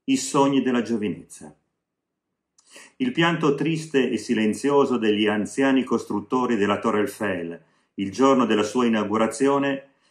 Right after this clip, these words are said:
sembra segnare il fallimento di questi sogni giovanili e certificare la vittoria del pragmatismo di chi ha paura del desiderio.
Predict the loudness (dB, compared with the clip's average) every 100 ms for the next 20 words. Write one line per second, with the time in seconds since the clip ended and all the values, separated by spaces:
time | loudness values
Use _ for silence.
0 | _ -6 0 2 4 2 2 0 2 2
1 | 2 0 0 0 2 4 4 4 2 0
2 | 0 -2 -2 -6 0 2 2 2 2 2
3 | -2 -4 -8 -10 -14 _ _ _ _ _
4 | _ 2 4 6 6 6 4 2 -4 _
5 | _ _ 0 0 0 -2 0 2 2 2
6 | 2 0 0 2 2 2 2 4 4 4
7 | 2 0 -4 -4 -4 -2 -2 -2 0 2
8 | 4 2 2 2 0 0 -2 -4 -8 -14
9 | -20 -20 -20